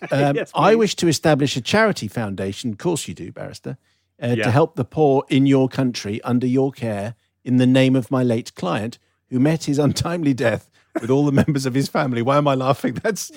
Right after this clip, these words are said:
Speaker 2: Well,
Speaker 1: definitely
Speaker 2: hang
Speaker 1: not
Speaker 2: on.
Speaker 1: funny.
Speaker 2: Well, if, if members of his fa-, if it was untimely, then so, surely someone wants to be speaking to the members of his family. But,
Speaker 1: Yes.
Speaker 2: um,
Speaker 1: Anyway,
Speaker 2: yes.
Speaker 1: this is from, uh, Lome in Togo in West Africa. "Can you help to build this project in your country?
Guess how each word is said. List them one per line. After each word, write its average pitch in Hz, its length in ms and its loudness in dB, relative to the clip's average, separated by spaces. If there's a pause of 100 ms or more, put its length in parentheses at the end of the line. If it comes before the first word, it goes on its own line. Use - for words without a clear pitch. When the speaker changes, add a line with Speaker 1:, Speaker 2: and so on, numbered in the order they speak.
(180)
Speaker 2:
Well, 294 220 8
Speaker 1:
definitely 285 300 -2
Speaker 2:
hang 285 80 6
Speaker 1:
not 160 140 4
Speaker 2:
on. 196 60 0
Speaker 1:
funny. 110 320 -6 (140)
Speaker 2:
Well, 202 220 2
if, 190 200 0
if 156 220 0
members 160 320 0
of 139 80 -6
his 139 140 -4
fa-, 196 140 -2
if 160 120 -4
it 190 140 6
was 151 120 0
untimely, 156 800 2
then 139 340 0 (320)
so, - 280 -8
surely 143 260 -6
someone 135 300 -8
wants 139 160 -14
to - 40 -20
be 139 100 -10
speaking 135 280 -10
to 127 80 -6
the 120 60 -8
members 131 260 -6
of 120 80 -10
his 117 140 -8
family. 104 420 -8 (500)
But, 165 120 -2
Speaker 1:
Yes. 113 260 -2
Speaker 2:
um, 127 300 -2
Speaker 1:
Anyway, 165 220 8
Speaker 2:
yes. 156 80 4
Speaker 1:
this 165 120 2
is 196 140 -2
from, 143 360 4
uh, 135 240 4
Lome 147 360 4
in 120 480 0
Togo 123 500 0
in 117 260 -6
West 113 240 -6
Africa. 110 340 -8 (320)
"Can 254 200 0
you 254 120 4
help 156 240 4
to 147 100 -2
build 135 180 4
this 120 140 -2
project - 440 -2
in 120 100 0
your 113 140 -2
country? 95 480 -10